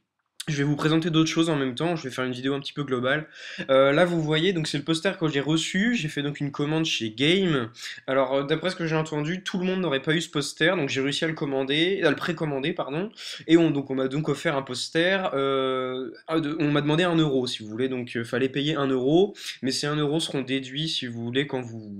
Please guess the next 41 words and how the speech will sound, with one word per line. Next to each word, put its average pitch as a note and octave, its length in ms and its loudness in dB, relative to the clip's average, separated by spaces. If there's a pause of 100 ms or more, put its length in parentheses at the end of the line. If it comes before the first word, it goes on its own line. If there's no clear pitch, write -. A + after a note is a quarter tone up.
(220)
recevrez, C3 800 0
euh, A2+ 240 -2 (260)
la A#2 140 -2
copie C3 300 -4
de C3 40 -8
G B2+ 160 -2
T A#2+ 140 -2
A A2+ 80 -4
cinq, D#3 380 -6
ça A#2 180 -12
sera B2 180 -6
déduit, C3 600 -6 (260)
euh, A2+ 80 -4
donc B2 260 -8
de A#2+ 80 -4
vos, A2+ 440 -4
bah, G2+ 200 -2
de, G#2 140 -12
de, G2+ 160 -10
de, A2 220 -8
de, G#2+ 240 -12 (100)
de, G#2+ 300 -10
de, A2+ 140 -14 (120)
de B2 60 -6
la A2 120 -4
somme D3 280 -2
totale D#3 380 2
donc C#3+ 200 -2
de B2+ 160 -4
soixante-dix B2 540 -6
euros. G2 160 -6 (480)
Euh, C#3 200 4
pas G3+ 260 2
d'informations E3+ 760 0
par D3 140 -2
rapport C#3+ 320 -4
donc D3 260 -6
au B2+ 540 0
coffret D#3 400 -4
collector C#3 440 0
encore. D3 520 -4